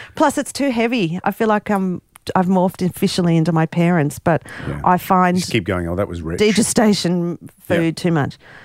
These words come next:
Speaker 1: Maybe in the old days, like an Alain Ducasse restaurant or something in Paris,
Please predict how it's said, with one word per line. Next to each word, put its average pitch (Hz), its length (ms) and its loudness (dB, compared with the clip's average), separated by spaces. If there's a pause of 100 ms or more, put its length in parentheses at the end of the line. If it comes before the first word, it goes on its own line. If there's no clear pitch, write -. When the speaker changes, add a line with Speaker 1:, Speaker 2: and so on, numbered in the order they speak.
(320)
Speaker 1:
Maybe 220 560 4
in 196 160 4
the 175 260 4
old 170 240 2
days, 156 340 2
like 147 220 -2
an 160 200 -2
Alain 160 340 2
Ducasse - 560 -6
restaurant 156 400 -4
or 147 40 -4
something - 260 -4
in 156 100 0
Paris, 139 580 -6